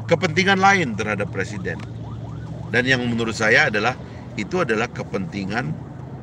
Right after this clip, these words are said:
eh, orang-orang itu sendiri, bukan kepentingan bangsanya gitu. Jadi itulah teman-teman tiga hal yang saya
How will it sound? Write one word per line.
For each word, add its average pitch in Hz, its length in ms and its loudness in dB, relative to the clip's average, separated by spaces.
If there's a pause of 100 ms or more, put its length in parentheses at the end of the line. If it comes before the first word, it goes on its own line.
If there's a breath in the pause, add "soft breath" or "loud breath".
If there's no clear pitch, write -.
(160)
eh, - 60 -4
orang-orang 104 580 0
itu 92 80 -8
sendiri, 104 480 -4
bukan 107 240 -4
kepentingan 95 640 -6
bangsanya 87 540 -8
gitu. - 180 -12 (1500 loud breath)
Jadi 156 240 4
itulah 175 240 4
teman-teman 147 480 0
tiga 123 320 2
hal 151 240 6
yang 127 160 2
saya 120 400 6